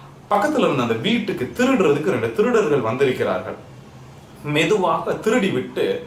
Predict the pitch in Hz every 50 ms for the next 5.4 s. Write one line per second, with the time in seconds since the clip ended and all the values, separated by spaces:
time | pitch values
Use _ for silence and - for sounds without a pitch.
0 | - - - - - - 233 240 269 269 196 156 190 202 202 175 139 123 127 -
1 | - 139 139 - - - 156 143 - 123 104 104 101 101 98 - - - - -
2 | - 185 208 - 185 208 214 - - - 139 135 127 123 120 - 170 208 202 -
3 | - 170 156 160 202 208 202 - - - - - - - 175 180 170 143 143 139
4 | 139 - 120 120 139 143 170 180 170 - - - - 214 202 202 175 147 139 131
5 | 123 123 120 117 139 190 208